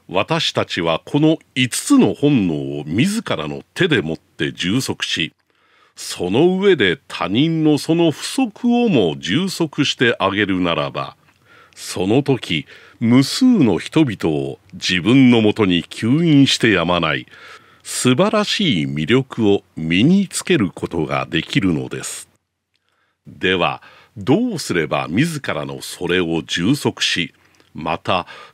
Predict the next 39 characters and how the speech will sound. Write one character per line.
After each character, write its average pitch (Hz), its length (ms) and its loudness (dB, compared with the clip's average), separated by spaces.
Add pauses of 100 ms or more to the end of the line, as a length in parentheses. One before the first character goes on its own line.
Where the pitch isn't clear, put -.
他 113 180 -2
人 202 300 0
に 196 120 2
も 107 160 4
そ - 160 -2
の 175 120 0
手 185 140 2
を 117 160 2
貸 - 280 -4
し - 20 -10
て 196 220 2
や 113 120 2
る 196 160 -2
よ 196 180 0
う 139 40 4
に 101 140 4
な 92 160 0
れ 143 120 2
る 104 120 2
の 73 240 -8
か。 - 240 -12 (500)
そ - 220 -6
れ 110 120 4
を 120 160 2
辞 110 160 -2
書 113 280 0
か - 100 -6
ら 90 120 0
お 90 80 -2
話 127 420 -4
し - 60 -4
し - 40 -4
て 113 180 2
ま 92 200 0
い 143 100 -2
り 139 120 2
ま 110 100 0
す - 160 -10
が、 76 280 -6